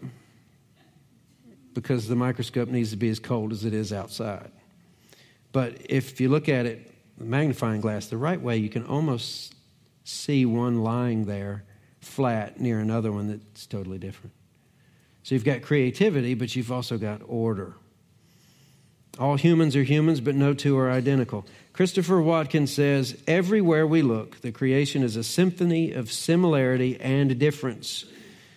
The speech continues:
which is reminiscent of the Trinity, equal ultimacy of the one and the many."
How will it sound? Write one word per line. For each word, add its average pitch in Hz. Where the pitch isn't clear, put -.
which 123
is 113
reminiscent 175
of 117
the 127
Trinity, 143
equal 175
ultimacy 131
of 120
the 120
one 127
and 113
the 113
many." 110